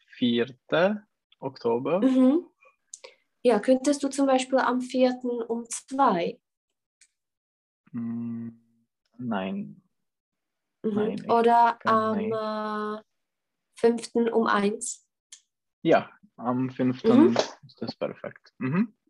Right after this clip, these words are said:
Speaker 2: Okay, super. So, wir sehen uns am
Speaker 1: Fünften um
Speaker 2: fünften.
Speaker 1: eins. Perfekt.
Speaker 2: Pošleš mi zase ten, ten, viď?
Speaker 1: Jo, jo, určitě.
Speaker 2: A am
Speaker 1: A
Speaker 2: fünften um eins.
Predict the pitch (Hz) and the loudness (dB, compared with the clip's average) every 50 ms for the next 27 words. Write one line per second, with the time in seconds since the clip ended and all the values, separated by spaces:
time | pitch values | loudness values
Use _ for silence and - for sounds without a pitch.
0 | _ _ - 202 208 208 202 - - 196 196 190 196 202 196 _ _ _ _ _ | _ _ -2 0 0 0 0 0 -2 0 0 0 -2 -6 -6 _ _ _ _ _
1 | _ _ - - 202 202 - - 202 196 196 _ _ _ _ _ _ _ _ _ | _ _ -8 -6 -6 -6 -2 -2 -2 -2 -2 _ _ _ _ _ _ _ _ _
2 | - - - - 277 302 311 311 302 302 302 262 247 254 240 233 226 214 226 220 | -16 -12 -6 -2 0 2 4 4 2 2 2 0 0 0 2 0 2 2 0 -2
3 | 214 - 220 220 208 208 - 180 180 - 208 202 196 170 165 - - - - 196 | -4 -4 -6 -6 -6 -4 -4 -4 -4 -4 -6 -8 -8 -8 -8 -10 -16 -10 -8 -2
4 | - 220 220 - - 202 _ _ _ _ _ _ _ _ _ _ _ _ _ _ | -2 -2 -2 -2 -10 -18 _ _ _ _ _ _ _ _ _ _ _ _ _ _
5 | _ _ _ _ _ - - 208 226 - 214 185 147 - _ _ _ _ _ _ | _ _ _ _ _ -4 -2 -2 0 2 2 2 2 0 _ _ _ _ _ _
6 | - - - - - 233 226 226 233 233 233 247 233 233 233 233 247 233 240 233 | -20 -20 -16 -6 0 0 2 4 4 6 6 6 6 6 4 2 2 2 6 6
7 | 226 226 226 220 214 208 208 185 175 175 175 180 180 _ _ _ _ _ - - | 4 6 4 2 2 2 2 0 -2 -2 -4 -6 -12 _ _ _ _ _ -6 0
8 | 127 131 120 - - - - 104 98 95 - 110 104 - - - 110 - - - | 4 4 4 4 0 -2 0 0 0 0 -2 -6 -16 -16 -10 -10 -10 -8 -8 -12
9 | - _ _ - 220 220 - 220 226 226 - - 233 226 110 107 - - _ _ | -12 _ _ 0 2 2 4 4 4 4 6 6 6 6 4 2 0 -4 _ _
10 | _ _ - - - - 226 226 226 220 - - 214 214 - - 190 185 185 185 | _ _ -20 -16 -4 0 2 2 2 0 -2 -4 -4 -4 -2 -4 -4 -4 -6 -6
11 | - - - - | -10 -14 -16 -16